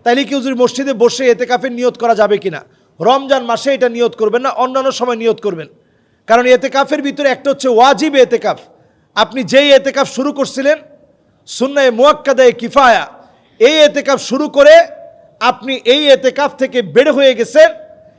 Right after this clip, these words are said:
এতেকাফ ভঙ্গ হয়ে গেছে। এই অবস্থায় আপনার জন্যে এতেকাফ করাটা ওয়াজিব হয়ে যাবে, কারণ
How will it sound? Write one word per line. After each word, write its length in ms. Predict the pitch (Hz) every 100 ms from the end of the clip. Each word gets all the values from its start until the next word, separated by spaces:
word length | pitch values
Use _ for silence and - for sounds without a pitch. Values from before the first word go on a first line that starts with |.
| _
এতেকাফ 480 | 233 269 277 269 320
ভঙ্গ 340 | 226 277 330 320
হয়ে 280 | 247 254
গেছে। 380 | 208 208 202 143 - _ _ _ -
এই 240 | 262 302
অবস্থায় 640 | 262 262 294 - 302 220 - - _ _ _ _ -
আপনার 440 | 220 196 240 180
জন্যে 560 | 208 214 220 277 311 - - _ _ _ _ -
এতেকাফ 800 | 226 240 240 - 269 294 254
করাটা 420 | - 240 226 220 208
ওয়াজিব 640 | 202 214 180 208 277 165
হয়ে 220 | 160 208
যাবে, 320 | 175 170 160 - _ _ _ 202
কারণ 260 | 208 214